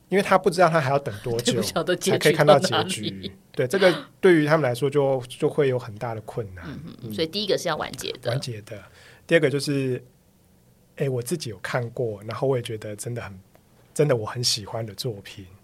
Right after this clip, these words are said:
Speaker 1: 然后我这次就，其实我这次主打的就是手娘，就是一直
Speaker 2: 对，我们的台湾的热门的漫画。
Speaker 1: 对，然后几乎就是很，呃，我这边今，就是几乎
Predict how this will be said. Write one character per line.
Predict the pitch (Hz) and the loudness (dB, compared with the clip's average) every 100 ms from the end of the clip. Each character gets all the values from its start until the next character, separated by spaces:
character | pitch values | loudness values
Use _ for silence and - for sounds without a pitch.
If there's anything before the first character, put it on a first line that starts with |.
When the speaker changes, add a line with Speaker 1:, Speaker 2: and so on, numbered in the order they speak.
| _ - _ | _ -20 _
Speaker 1:
然 | - 127 | -12 -6
后 | 156 143 | -2 0
我 | 123 | 0
这 | 143 | -2
次 | 143 139 | -4 0
就， | 147 139 135 131 127 - - - _ - | 0 2 0 -2 -6 -12 -20 -20 _ -4
其 | 160 | 2
实 | 180 | 4
我 | 131 | 4
这 | 151 | 2
次 | 156 | -2
主 | 156 127 | -4 -8
打 | 120 120 | -8 -8
的 | 107 | -10
就 | 107 120 | -12 -10
是 | - 117 | -8 -8
手 | 110 - 101 | -6 -6 -6
娘， | 95 90 90 - - - - - - - - - - - - - - - - _ - - - | -10 -14 -14 -14 -20 -20 -20 -20 -20 -20 -20 -20 -20 -20 -20 -20 -20 -20 -20 _ -20 -20 -10
就 | - | -2
是 | 143 151 | 0 2
一 | 147 | 0
直 | 143 | -2
Speaker 2:
对， | - 156 | -6 -6
我 | 156 | -4
们 | 160 156 | -6 -2
的 | 156 147 | 0 0
台 | 151 | 0
湾 | 156 | -2
的 | 160 | 0
热 | 151 196 175 | 4 4 4
门 | 127 | 2
的 | 123 | -4
漫 | 123 | -6
画。 | 131 139 147 | -6 -6 -2
Speaker 1:
对， | 131 | 4
然 | |
后 | 151 156 - | 2 2 -4
几 | 156 | 2
乎 | 160 160 | 6 6
就 | 156 | 6
是 | 156 160 151 | 4 6 6
很， | - 123 117 - - - _ - | 4 -2 -6 -12 -14 -14 _ -4
呃， | 151 143 | 2 4
我 | 139 135 | 4 4
这 | 202 | 4
边 | 208 196 | 4 4
今， | 196 208 220 | 2 -2 -2
就 | 226 | -2
是 | 196 214 196 | -2 -2 -6
几 | - 190 | -6 -4
乎 | 196 202 202 208 220 | 0 2 2 0 -2